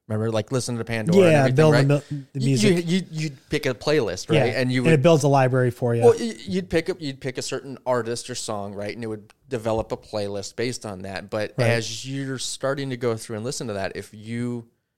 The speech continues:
Speaker 1: start liking songs, it starts putting songs that, like, it starts
Speaker 2: That are
Speaker 1: getting more
Speaker 2: similar.
Speaker 1: narrowed,
Speaker 2: Yeah.
Speaker 1: right? And as far as what songs, it's like, I, I wanna go, I wanna be able to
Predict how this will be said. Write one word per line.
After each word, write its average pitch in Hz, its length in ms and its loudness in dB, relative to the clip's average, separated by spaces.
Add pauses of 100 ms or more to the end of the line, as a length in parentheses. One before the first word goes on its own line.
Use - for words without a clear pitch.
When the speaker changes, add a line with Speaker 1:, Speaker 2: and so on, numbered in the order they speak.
(100)
Speaker 1:
start - 640 -4
liking 110 540 -10 (140)
songs, 160 560 -8 (440)
it 139 160 -6
starts 123 320 -4
putting 120 360 -6
songs 113 540 -4 (100)
that, - 160 -10
like, 113 220 -6
it 107 100 -10
starts - 340 -4 (340)
Speaker 2:
That 143 100 2
are 135 40 8
Speaker 1:
getting 123 160 2
more 123 200 4
Speaker 2:
similar. 113 100 0
Speaker 1:
narrowed, 131 640 0
Speaker 2:
Yeah. 107 220 -4 (120)
Speaker 1:
right? 117 320 0
And 120 180 -4
as 113 200 -4
far 117 220 0
as 110 140 -4
what 113 160 -6
songs, 127 380 -4
it's 98 80 -14
like, 113 160 -14
I, 156 200 -20
I 135 60 -10
wanna 170 200 -10
go, 131 160 -8
I 135 140 -6
wanna 180 200 -8
be 135 120 -6
able 139 140 -6
to 120 180 -6